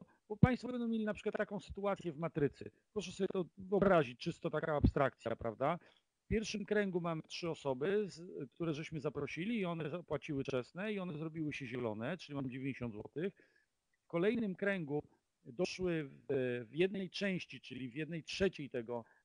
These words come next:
nam się zaczęła ta matryca budować w ten sposób, że nasza premia wyszła dwieście dziesięć złotych. Ale jedna z tych trzech osób w naszym pierwszym kręgu, ta, która nie miała, nie zbudowała żadnej grupy, doszła do wniosku, że ona jednak rezygnuje. I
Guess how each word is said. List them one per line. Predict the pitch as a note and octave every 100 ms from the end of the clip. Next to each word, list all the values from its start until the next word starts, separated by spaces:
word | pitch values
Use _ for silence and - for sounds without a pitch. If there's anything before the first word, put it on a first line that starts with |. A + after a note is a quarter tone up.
| -
nam | D#3
się | E3
zaczęła | D3+ - G#3 F#3+
ta | E3+
matryca | E3 E3+ F3 D#3+
budować | D3+ E3+ D#3+ -
w |
ten | E3+
sposób, | D3 - A3 - G#3 - _ _ D3
że | F#3
nasza | A3+ G3
premia | - G3+ A#3 A3 G3
wyszła | F3 F3 F3+
dwieście | C#3 F#3+ - F3
dziesięć | D#3 D3+ C3
złotych. | B2 A#2+ D3+ - _ _ _ - - -
Ale | D3
jedna | A3 B3+ B3+
z | -
tych | G3 -
trzech | - A3 G3+ G3
osób | G3+ - E3
w |
naszym | E3+ - E3
pierwszym | F3+ E3 F3 C#3+
kręgu, | D3 D3 F#3+
ta, | G3 F#3
która | F#3+ F3
nie | F3 F3+
miała, | F#3 F3+ E3+ D3+ - _ _
nie | F3
zbudowała | F3 F3 F3+ E3 F#3
żadnej | C#3 E3 D3+ D3
grupy, | D#3+ F#3+ G#3 F#3+
doszła | G#3+ G#3
do | G3+ F3
wniosku, | G3+ G3+ - F3
że | F#3+
ona | F#3+ F#3
jednak | F3 D#3+ D#3+ -
rezygnuje. | C3 C3 A#2+ A#2+ A2 - _ _ _ _ _ _
I | G#3+ A#3+ G#3 A#3